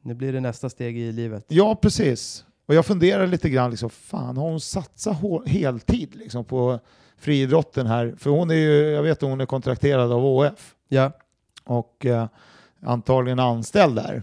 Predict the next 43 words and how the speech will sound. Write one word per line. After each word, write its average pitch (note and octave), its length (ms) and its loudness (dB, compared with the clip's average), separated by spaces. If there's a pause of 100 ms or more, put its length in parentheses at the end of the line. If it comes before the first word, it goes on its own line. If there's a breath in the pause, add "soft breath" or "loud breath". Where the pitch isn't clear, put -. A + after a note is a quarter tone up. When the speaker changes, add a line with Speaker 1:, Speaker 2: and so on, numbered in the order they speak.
Speaker 2:
Men C3+ 280 -6
liksom, C3 180 -2
man C3+ 100 -2
har C3 60 -2
funderat, C3+ 400 -2
så B2+ 60 -6
är C3 60 -4
det C3+ 80 0
bara, C#3+ 400 4
liksom, B2 280 -6
friidrotten C3+ 680 -2
så A#2+ 80 -4
där? A#2+ 200 -2
Sen C3 180 -4
har C#3+ 100 0
ju B2 420 0 (380)
blivit B2 240 -2
mamma A#2+ 600 0
och B2+ 160 -6
så A#2+ 80 -14
där, A#2+ 140 -18
så A#2+ 120 -12
att, A2+ 100 -14 (760 soft breath)
men B2+ 420 0
att B2+ 200 -4
hon C#3 120 -2
har C3+ 160 -4
orkat, - 680 0
vet - 140 -18
du, - 80 -10
och A#2+ 180 -8
kämpa. B2+ 680 -4
Och A#2+ 220 -6
sen D#3+ 180 -2
har F3 100 0
det E3 80 2
varit C#3 420 2
typ B2 240 -2
som B2+ 140 -6
att, - 320 -8
ja, D3 160 -4
men C#3 160 -6
nu C#3 220 -8